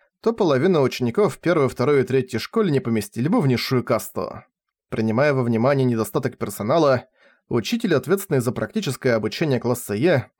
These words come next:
должен быть крайне эксцентричной личностью для учителя волшебников или вообще может быть не похож на учителя, предсказывал Тация.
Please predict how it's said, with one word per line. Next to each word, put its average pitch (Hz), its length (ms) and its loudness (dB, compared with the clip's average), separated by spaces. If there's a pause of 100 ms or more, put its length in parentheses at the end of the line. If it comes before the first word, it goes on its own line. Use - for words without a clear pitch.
(100)
должен 196 520 0
быть 190 160 -2
крайне 131 400 2
эксцентричной 113 600 -4
личностью 175 500 -2
для 117 160 2
учителя 113 420 -2
волшебников 131 720 -2 (260)
или 233 180 0
вообще 165 420 0
может 120 300 0
быть 131 200 -2
не 127 80 0
похож 110 360 -2
на 110 120 -2
учителя, 127 600 0 (360)
предсказывал 131 720 0
Тация. - 640 -4